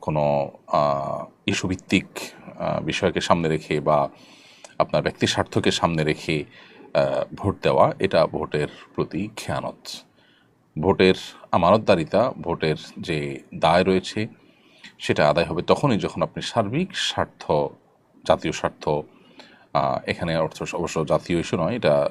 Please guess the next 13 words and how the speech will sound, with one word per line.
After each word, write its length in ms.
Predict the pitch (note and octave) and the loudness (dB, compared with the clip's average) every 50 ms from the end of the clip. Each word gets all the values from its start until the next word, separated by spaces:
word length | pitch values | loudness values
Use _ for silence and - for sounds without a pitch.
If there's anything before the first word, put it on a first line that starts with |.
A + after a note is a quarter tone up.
| - - | -4 -6
শিক্ষা 320 | - - A#2 - - C3 | -8 -8 -6 -2 -2 -2
প্রতিষ্ঠানের 500 | - A2+ A2+ A2 - - A2+ G2 E2+ D#2 | 0 0 -2 -2 -2 -2 -2 -2 -2 -2
যে, 240 | D#2+ E2+ D#2+ D#2+ D#2+ - - - _ _ - | -2 -2 -2 -2 -4 -6 -12 -20 _ _ -16
উম, 220 | D#2+ D2+ C#2+ D#2+ - | -16 -14 -14 -12 -6
সার্বিক 320 | - - F#2 F2+ B2 B2 | 0 0 4 4 4 2
স্বার্থ, 320 | - - - D2+ - - A#2+ | 2 -2 -4 -4 -2 -4 -6
সেটাকে 320 | A2+ - F2+ D2 D2 C#2+ | -4 -2 -4 -4 -4 -4
যখন 260 | C#2 - - - C#2 | -6 -8 -8 -6 -8
আপনি 280 | C2+ C2 - - A#2+ D#3 | -8 -8 -6 -6 -6 -6
বিবেচনায় 520 | - - E2 C#2 - - - C#2+ C#2 C#2 | -2 -2 -2 -2 -2 -6 -6 -6 -6 -4
রাখবেন। 340 | C#2 - C#2 C#2+ F2 F#2+ C#2+ - - - - - - - - - - _ - | -4 -4 0 4 4 4 4 2 -6 -20 -20 -20 -20 -20 -20 -20 -20 _ 0
বিশেষ 300 | G2+ G#2+ - F#3+ - - | 2 6 6 6 6 6
করে 240 | - - - - | 2 2 2 2